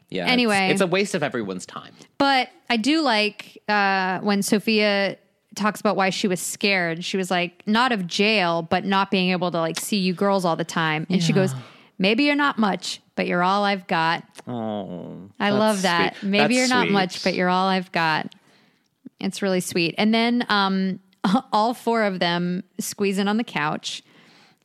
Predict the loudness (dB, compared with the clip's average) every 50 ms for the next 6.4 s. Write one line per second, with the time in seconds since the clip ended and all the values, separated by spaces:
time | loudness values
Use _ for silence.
0 | _ -2 0 2 2 2 2 2 2 2 2 2 2 2 2 2 0 0 -2 -4
1 | -6 -10 _ _ _ _ _ _ _ _ _ -20 _ _ -2 0 2 4 4 4
2 | 4 2 0 0 0 2 2 4 4 2 2 2 0 0 2 2 2 0 0 0
3 | 2 2 2 2 0 0 -4 -8 _ -10 -8 -6 -2 0 0 0 0 0 -2 0
4 | 0 2 2 0 0 0 0 -2 -2 -4 _ _ -6 -2 0 2 2 2 2 0
5 | -2 -2 -2 0 0 0 0 -2 -2 -2 -2 0 0 2 0 2 2 2 2 2
6 | 2 2 0 0 -2 -6 -10 -12